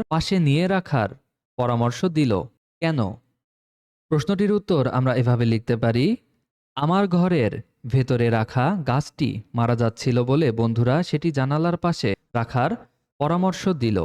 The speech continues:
এর কারণ হলো ঘরের ভেতরে থাকায় গাছটি বেঁচে থাকার জন্য প্রয়োজনীয় সূর্যের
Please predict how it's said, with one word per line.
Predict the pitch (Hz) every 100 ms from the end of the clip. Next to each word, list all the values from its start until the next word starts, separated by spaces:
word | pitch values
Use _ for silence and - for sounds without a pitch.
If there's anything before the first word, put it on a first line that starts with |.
| - _ -
এর | 131
কারণ | - 113 113 117
হলো | 120 113 104 185 - _ _ _
ঘরের | 107 135 185 185
ভেতরে | 185 190 185
থাকায় | - 190 170 101 - - 123
গাছটি | 117 - - 147 233 -
বেঁচে | 127 135 175
থাকার | 180 180 180
জন্য | 170 180 127 101
প্রয়োজনীয় | 131 123 117 117 120
সূর্যের | 113 143 143 170